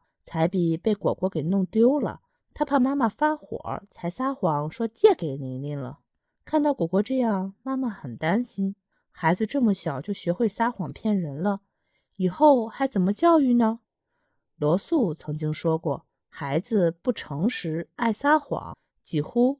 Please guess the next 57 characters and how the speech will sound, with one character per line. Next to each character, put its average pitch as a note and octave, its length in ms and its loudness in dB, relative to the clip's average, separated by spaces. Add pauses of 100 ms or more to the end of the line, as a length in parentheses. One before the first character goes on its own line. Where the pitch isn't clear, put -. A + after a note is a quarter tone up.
总 D3 220 -2
是 - 160 -10
恐 - 340 -12
惧 C#4 180 0
的 E3+ 100 0
结 C#3+ 240 -14
果。 - 260 -10 (260)
一 A#3+ 100 0
些 C4 200 2
少 C4+ 220 4
儿 F#3 160 4
心 E4+ 220 -4
理 F3 100 2
问 E3 160 -2
题 - 100 -8
的 D#3+ 120 -2
专 B3+ 200 0
家 C4 200 -4
也 G#3 200 -4
说， A3 340 -2 (180)
孩 D#3+ 240 0
子 F#3+ 240 0
说 - 180 0
谎 F3 180 -2
的 D#3+ 80 0
原 E3+ 240 0
因 B3+ 120 2
有 G#3 160 4
很 B2+ 340 -6
多， G3 300 0 (240)
其 - 160 -4
中 C#4+ 180 2
一 G#3+ 100 2
个 C#4 120 -2
原 G3+ 260 4
因 C#4 260 0 (220)
就 G3 100 0
是 D#3 140 -4
出 - 200 -4
于 A3 100 2
无 E3 240 -4
奈。 G#3 260 2 (560)
孩 F3 180 2
子 A3 140 2
说 B3 380 0 (280)
撒 D#4+ 240 6
谎 E3 540 -2
有 D3+ 240 -4
时 E3+ 400 -6
是 A3 180 -10
家 A#3+ 220 2
长 E3+ 220 -4
逼 C4+ 240 -4
的， - 160 -6 (320)
这 B3+ 120 2
可 F#3 140 -2
能 D3+ 380 0